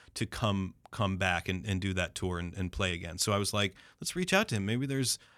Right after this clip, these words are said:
an interesting, he's a very interesting guy, interesting character. Let's, let's go explore that."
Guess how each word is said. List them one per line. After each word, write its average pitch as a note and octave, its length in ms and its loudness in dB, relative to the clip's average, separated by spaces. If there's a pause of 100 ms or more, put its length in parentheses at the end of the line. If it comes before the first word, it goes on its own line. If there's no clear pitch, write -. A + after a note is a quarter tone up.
(120)
an A#2+ 80 -2
interesting, B2+ 640 4
he's A2 180 2
a G2 40 0
very G#2+ 280 6
interesting A2 400 2
guy, G#2+ 320 4
interesting A2 380 2
character. A#2 340 2
Let's, A#2 260 -4
let's A2 140 -2
go G#2+ 120 -2
explore A2 380 -2
that." E2 220 -8